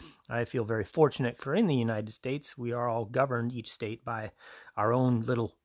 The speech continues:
version of a president, the governor. And, uh, I am very much in line, my thinking, with, uh, our governor and, and, uh, the state of Washington and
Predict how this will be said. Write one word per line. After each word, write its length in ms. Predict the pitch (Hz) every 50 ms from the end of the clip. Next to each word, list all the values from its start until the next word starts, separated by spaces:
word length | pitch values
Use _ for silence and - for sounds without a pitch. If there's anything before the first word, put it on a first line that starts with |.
| _ _ -
version 320 | 131 127 123 120 110 117
of 120 | 117 104 110
a 40 | 104
president, 460 | - - 110 101 107 107 127 175 147
the 80 | 117
governor. 360 | 101 104 107 104 117 139 214 _ _ _ - 131
And, 320 | 104 101 107 104 104 104
uh, 340 | 107 107 104 104 104 104 107 104
I 80 | 107 110
am 300 | 107 104 107 107 107 110
very 300 | 117 113 110 110 117 117
much 500 | 117 113 110 110 - - - - - - - - - - - - - - - _ -
in 120 | 131 113
line, 520 | 110 110 113 120 123 131 123 120 120 117 113
my 140 | 110 107
thinking, 520 | 98 - - 139 131 - 110 107 113 113 110
with, 380 | 113 113 107 - - - -
uh, 60 | 117 104
our 200 | - 117 110 104
governor 480 | 101 110 107 107 117 120 123 131 123
and, 340 | 110 101 98 98 104 160 151
and, 320 | 113 104 101 101 98 98
uh, 220 | 98 98 98 98 101 101
the 80 | 113 101
state 260 | - - - 117 101
of 60 | 98
Washington 520 | 104 107 107 - - 151 127 - 135 131
and 140 | 113 98 95